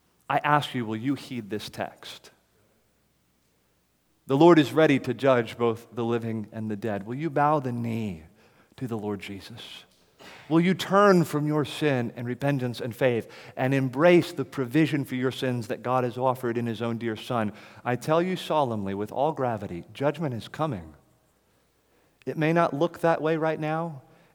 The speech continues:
and we may ingloriously sedate ourselves with all kinds of distractions and pleasures that the world has to offer. But my friend, the wrath of God is coming.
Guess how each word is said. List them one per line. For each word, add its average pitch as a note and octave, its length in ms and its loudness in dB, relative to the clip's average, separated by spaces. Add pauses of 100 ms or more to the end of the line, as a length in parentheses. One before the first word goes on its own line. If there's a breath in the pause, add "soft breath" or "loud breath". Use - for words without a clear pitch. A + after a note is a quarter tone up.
and A#2 140 -8
we C#3+ 100 -2
may D#3 420 -2 (420 soft breath)
ingloriously C#3+ 760 2
sedate B2+ 500 -2
ourselves D3 640 -2
with G#2+ 140 -10
all C#3+ 220 2
kinds D3 340 -2
of A#2+ 120 -6
distractions C#3+ 720 -6
and F#2+ 160 -10
pleasures D3 680 -2 (800 soft breath)
that A2+ 100 -14
the A#2+ 60 -8
world C3 240 -2
has B2+ 240 -6
to C#3 100 -8
offer. G#2+ 560 -8 (1200)
But C3+ 140 -4
my B2+ 160 -4
friend, C3 260 -6
the A#2 60 -4
wrath B2 300 -8
of G#2+ 140 -14
God A2+ 200 -6
is G2 160 -10
coming. E2+ 360 -14